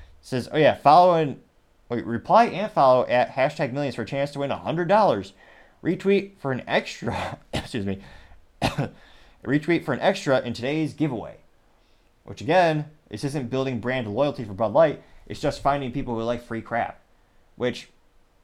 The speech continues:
I, I don't see that, it, it won't make you money long term.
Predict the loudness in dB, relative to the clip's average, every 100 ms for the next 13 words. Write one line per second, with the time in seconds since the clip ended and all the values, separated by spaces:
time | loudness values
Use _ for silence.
0 | _ _ _ _ -20 -14 -10 -10 -12 _
1 | -8 -6 -4 -4 -4 -4 -2 -2 -2 -10
2 | -14 -14 -14 -20 -20 _ -8 -8 -4 -4
3 | -2 -4 -4 -4 -2 -2 -2 -4 -6 -2
4 | -2 -4